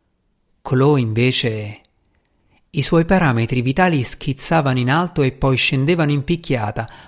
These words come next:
partendo al galoppo e poi rallentando per tranquillizzarsi.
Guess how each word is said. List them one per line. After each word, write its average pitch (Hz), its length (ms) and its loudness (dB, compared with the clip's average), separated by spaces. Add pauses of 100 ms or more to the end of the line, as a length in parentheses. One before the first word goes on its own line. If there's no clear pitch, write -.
partendo 131 540 0
al 120 100 2
galoppo 151 480 2
e 131 80 2
poi 139 300 4
rallentando 139 760 0
per 190 200 -4
tranquillizzarsi. 170 1040 -2